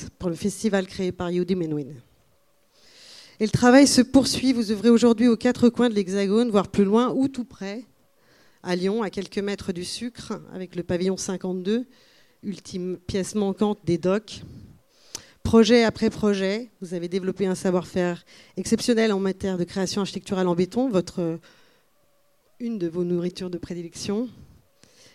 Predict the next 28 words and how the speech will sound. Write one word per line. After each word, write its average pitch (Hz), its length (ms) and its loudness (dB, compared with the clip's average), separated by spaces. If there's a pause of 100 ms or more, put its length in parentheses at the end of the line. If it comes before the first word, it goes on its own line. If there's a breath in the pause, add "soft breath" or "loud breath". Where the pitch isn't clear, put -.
(140 soft breath)
Année 214 320 4
après 208 240 0
année, 208 240 6
vous 202 160 2
avez 185 160 4
âprement 220 420 4
défendu 214 380 -2
vos 196 140 0
convictions 226 720 -4
dans 185 240 -8
un 185 60 -4
monde 196 240 -4
de 170 80 -2
moins 185 260 -2
en 185 40 -2
moins 175 280 -2
apte - 400 -6 (440 soft breath)
à - 80 -10
accepter 175 420 -8
des 156 100 -10
postures. 202 720 -4 (520 soft breath)
Vos 202 180 -4
architectures, 220 520 -4
vos 214 160 0
livres 220 360 0
et 233 120 2
votre 233 300 2
verbe 175 500 -4